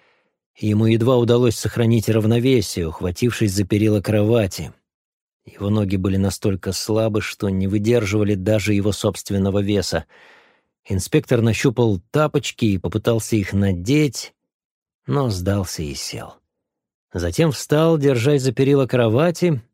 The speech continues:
и сделал несколько шагов. Было такое ощущение, будто он бредет в темноте, не зная, наяву это или во сне.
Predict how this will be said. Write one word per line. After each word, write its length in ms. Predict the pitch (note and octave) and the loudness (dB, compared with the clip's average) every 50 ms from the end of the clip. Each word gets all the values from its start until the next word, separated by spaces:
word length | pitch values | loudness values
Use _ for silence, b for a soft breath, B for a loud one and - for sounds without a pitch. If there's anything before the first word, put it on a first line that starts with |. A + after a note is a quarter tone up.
| _ _ _ - | _ _ _ -8
и 100 | G2 F#2 | -6 -6
сделал 500 | F2 E2 E2+ G2+ C3+ D3 D3 D3 C#3+ C#3 | -4 -4 0 2 2 4 4 4 2 2
несколько 560 | B2+ B2+ C3+ B2+ - - C3+ B2 A2+ - C3 | 2 0 0 -2 -2 -2 -4 -2 -2 -2 -4
шагов. 800 | A2+ - - B2+ B2 A#2+ A#2+ A2+ A#2 A2+ G#2 F2 D#2+ - - - _ _ _ _ _ _ _ _ _ _ _ _ _ _ _ _ _ _ _ _ | -4 -2 -2 -2 -2 -2 -2 0 2 2 2 0 -2 -6 -10 -20 _ _ _ _ _ _ _ _ _ _ _ _ _ _ _ _ _ _ _ _
Было 280 | - G#2 F2+ F#2 F#2+ F#2+ | -6 -4 -2 0 0 0
такое 340 | - A2 G2 - A#2+ A#2 A2+ | 0 0 0 2 2 2 2
ощущение, 600 | G2+ - - A2 - - D#3 D3+ C#3 C3 B2 A2 | 2 2 0 -2 0 2 2 2 4 4 2 2
будто 360 | G2+ A#2 A#2+ - _ - B2 | 2 2 0 0 _ 2 2
он 200 | B2 B2 A#2 G2+ | 4 4 2 2
бредет 420 | G2 G#2 A2 G#2+ A2 C3+ C#3 - | 2 2 2 2 4 2 2 2
в 140 | - - - | -2 -10 -10
темноте, 840 | - - C3+ B2 A#2 A#2 A#2 A2+ G#2 - - - C#3+ D3 D3 C#3 B2+ | -4 0 2 2 4 4 2 2 0 -4 -4 0 2 4 4 4 4
не 220 | G#2 E2+ E2+ F2+ E2+ | 2 0 -2 -2 -4
зная, 500 | D#2+ D#2+ E2+ F#2+ A2 A#2 A#2 A#2 A2+ G#2 | -2 -2 0 0 2 2 2 2 2 2
наяву 600 | F#2+ F#2+ F#2+ F2+ F2+ F2 D#2 D2+ G2 B2+ C#3+ C#3+ | 2 0 0 0 0 -2 -2 -4 -2 0 0 2
это 320 | C#3 C3 A#2+ G#2+ - - F#2 | 2 2 0 -2 -4 -6 -6
или 240 | E2 D#2 C#2+ C#2+ | -6 -4 -6 -6
во 160 | C#2+ C#2 C#2+ C#2+ | -6 -6 -8 -8
сне. 600 | - - - - F#2 G#2 B2+ C#3+ C#3+ C3+ A#2 | -8 -10 -8 -6 -4 -2 0 0 0 -2 -4